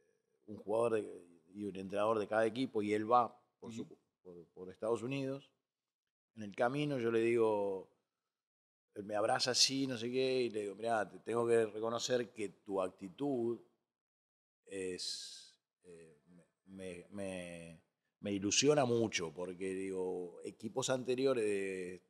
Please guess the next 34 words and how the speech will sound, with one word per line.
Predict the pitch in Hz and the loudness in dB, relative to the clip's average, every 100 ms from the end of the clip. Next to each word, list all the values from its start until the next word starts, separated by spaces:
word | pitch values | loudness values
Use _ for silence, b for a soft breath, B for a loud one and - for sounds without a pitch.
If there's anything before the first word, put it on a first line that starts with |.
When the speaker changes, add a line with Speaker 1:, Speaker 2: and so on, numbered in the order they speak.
| _ | _
Speaker 1:
de, | 87 85 _ _ - | -20 _ _ _ -18
conformados | 92 82 92 113 107 | -16 -12 -4 0 0
por | 98 | -4
jugadores | 101 107 110 | -4 0 0
de | 117 | 0
N | 120 | 0
B | 123 120 | 2 2
A | 113 | 2
tenían | 101 107 107 104 | -4 -10 -10 -10
mucha | 110 95 | -6 -6
soberbia. | 92 95 87 85 80 - - | -2 -2 -2 -6 -10 -14 -18
Speaker 2:
Ujú. | 113 113 113 _ _ _ - | -16 -16 -18 _ _ _ -4
Speaker 1:
Y | 98 90 | 0 6
sí, | 120 120 113 | 8 10 8
sí, | 95 110 110 | 6 2 2
nosotros | 101 107 110 | -2 -6 -8
lo | 107 | -6
sabemos | 107 107 113 110 104 101 | -2 0 0 -2 -6 -10
y | |
por | 87 107 | -8 -4
eso | 113 101 | -4 -4
estamos | 92 113 110 | -10 -14 -14
intentando, | 110 104 107 120 107 104 | -18 _ -16 -14 -14 -20
porque | 95 95 95 | -20 -20 -20
no, | 104 107 | -20 -18
no | 104 | -14
queremos | 98 107 110 | -6 -4 -4
que | - | -8
nos | 107 98 | -8 0
vean | 110 107 | 0 0
así, | 107 - 123 117 107 95 | -4 -6 -4 -4 -4 -8
somos | 104 101 | -12 -12
todos | 107 107 | -6 -2
iguales. | 110 131 131 117 98 | 0 2 2 2 -4